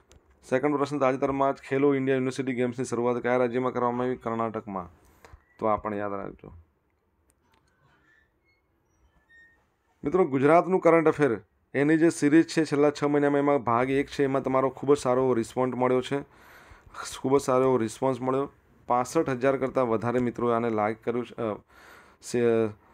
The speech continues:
જોયો છે અને સાડા ચાર હજાર કરતાં વધારે મિત્રોએ આને લાઈક કર્યું છે. તમારે જોવાનું બાકી હોય તો જોઈ લેજો. વીડિયો પસંદ આવે તો વીડિયોને લાઈક અને શેર કરજો, નોટિફિકેશન બેલ આઇકોનને પ્રેસ કરજો, આપણી YouTube ચેનલ સબસ્ક્રાઇબ કરીને.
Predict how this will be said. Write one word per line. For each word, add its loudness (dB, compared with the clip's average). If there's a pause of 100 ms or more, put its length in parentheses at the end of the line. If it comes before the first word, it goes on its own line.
(200)
જોયો 2
છે 0
અને -2
સાડા 0
ચાર 0
હજાર -2
કરતાં -2
વધારે -2
મિત્રોએ -2
આને -4 (960)
લાઈક -4 (580)
કર્યું -8
છે. -10
તમારે -2
જોવાનું -2
બાકી -2
હોય -4
તો -
જોઈ -2
લેજો. 0
વીડિયો -2
પસંદ -6
આવે 0
તો -4
વીડિયોને -2
લાઈક -4
અને -4
શેર -4
કરજો, -4 (260)
નોટિફિકેશન -4
બેલ -2
આઇકોનને -4
પ્રેસ -6
કરજો, -4
આપણી -4
YouTube -6
ચેનલ -8 (460)
સબસ્ક્રાઇબ -4
કરીને. -4